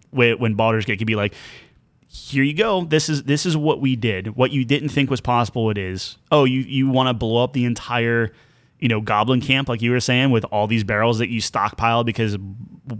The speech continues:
whatever? Sure." And I think the main thing, like, you know, you're talking about combat, uh, Divinity. Now, granted, I never played Divinity by myself, so this might be a little bit different.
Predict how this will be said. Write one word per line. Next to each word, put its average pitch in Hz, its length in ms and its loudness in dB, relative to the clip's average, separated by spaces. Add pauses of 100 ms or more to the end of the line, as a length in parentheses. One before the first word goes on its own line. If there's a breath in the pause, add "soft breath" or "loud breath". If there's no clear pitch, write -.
(180)
whatever? 113 440 -2
Sure." - 480 -2 (500 soft breath)
And 120 160 4
I 120 80 2
think 131 220 -2
the 120 60 0
main 127 260 4
thing, 131 340 0
like, 107 240 -4
you 127 120 2
know, 113 60 4
you're 107 120 0
talking 107 180 -2
about 95 100 -4
combat, 123 580 0 (600 loud breath)
uh, 110 340 4
Divinity. 131 420 2
Now, 127 120 4
granted, 131 280 2
I 120 80 2
never 120 160 2
played 113 180 2
Divinity 104 260 0
by 101 160 -2
myself, 92 400 -6
so - 100 -6
this 107 180 -2
might 98 200 0
be 113 80 -4
a 101 60 0
little 98 120 -2
bit 92 140 -6
different. - 320 -10